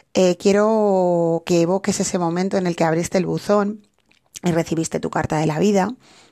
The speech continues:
Es probable que, que haya personas escuchando hoy este audio que, que tuvieron ya su carta de la vida,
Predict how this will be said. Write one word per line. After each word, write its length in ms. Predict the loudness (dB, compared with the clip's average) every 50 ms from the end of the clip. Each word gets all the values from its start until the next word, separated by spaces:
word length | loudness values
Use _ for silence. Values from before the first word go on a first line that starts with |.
| _ _ -8
Es 140 | -8 -8 -6
probable 500 | -4 -2 0 0 0 2 2 0 0 0
que, 240 | 0 0 0 -2 -2
que 160 | -2 -2 0
haya 160 | 0 -2 -2
personas 480 | -2 -4 -4 -4 -4 -4 -4 -4 -4 -6
escuchando 640 | -8 -8 -8 -10 -6 -4 -4 -4 -2 -4 -4 -2
hoy 220 | -2 0 0 0 0
este 240 | -2 -2 -2 -2 0
audio 320 | 0 0 0 0 -2 -2
que, 180 | -2 -6 -6 -4
que 140 | -4 -4
tuvieron 360 | -4 -2 -2 -2 -2 -2 -2 -4
ya 120 | -4 -4
su 120 | -6 -6
carta 280 | -6 -6 -4 -4 -4 -4
de 40 | -2
la 120 | -2 0
vida, 340 | 2 2 2 2 2 0